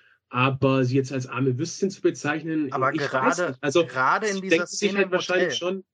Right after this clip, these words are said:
Speaker 2: Gerade in dieser Szene im Hotel kommt doch, Entschuldigung, dass ich dir ins Wort falle, aber gerade in dieser Szene im Hotel kommt doch rüber, dass sie im Prinzip nichts außer dem Job hat.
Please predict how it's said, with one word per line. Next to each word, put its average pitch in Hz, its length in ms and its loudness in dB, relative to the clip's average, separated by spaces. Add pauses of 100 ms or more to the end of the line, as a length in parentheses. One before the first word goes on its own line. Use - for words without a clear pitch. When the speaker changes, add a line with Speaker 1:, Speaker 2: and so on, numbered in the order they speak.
(320)
Speaker 2:
Gerade 147 340 0
in 208 60 -6
dieser 185 180 -2
Szene 175 240 -4
im 165 120 -6
Hotel 160 280 -2
kommt 156 280 -6
doch, 143 160 0
Entschuldigung, 185 300 -2
dass 143 120 -2
ich - 40 -8
dir 131 120 0
ins 123 140 -8
Wort 214 200 2
falle, 131 160 0
aber 123 120 2
gerade 143 400 2
in 214 100 -4
dieser 160 420 -2
Szene 196 300 -4
im 170 100 -4
Hotel 160 400 2 (300)
kommt 151 200 0
doch - 180 0
rüber, 185 240 2
dass - 180 -2
sie 151 60 -8
im 156 100 -6
Prinzip 160 500 -6
nichts 143 500 0
außer 175 260 0
dem 165 160 0
Job 165 240 2
hat. - 320 0